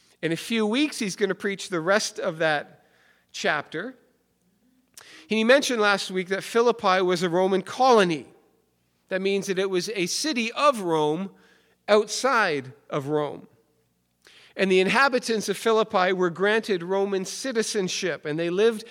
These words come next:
as Romans, but four hundred miles away from Rome. And when Paul later wrote a letter to the Philippians and reminded the Christians that they were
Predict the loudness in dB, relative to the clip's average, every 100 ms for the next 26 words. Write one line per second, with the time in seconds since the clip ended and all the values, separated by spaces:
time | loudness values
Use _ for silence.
0 | -8 0 2 2 4 6 6 4 2 -2
1 | -6 -8 -12 -20 -20 _ -2 -2 -2 -2
2 | 0 2 2 0 2 2 2 0 -2 0
3 | -2 -4 -2 -2 -2 -4 -6 -14 -20 _
4 | _ _ _ _ _ _ _ _ _ _
5 | _ _ -4 -2 -2 0 2 4 4 4
6 | 2 2 0 2 2 2 0 -2 -2 -2
7 | 0 0 0 -2 -2 -4 -2 -2 0 2
8 | 2 0 -2 -8 -4 -2 -2 -4 -8 -8
9 | -8 -6 -2 -2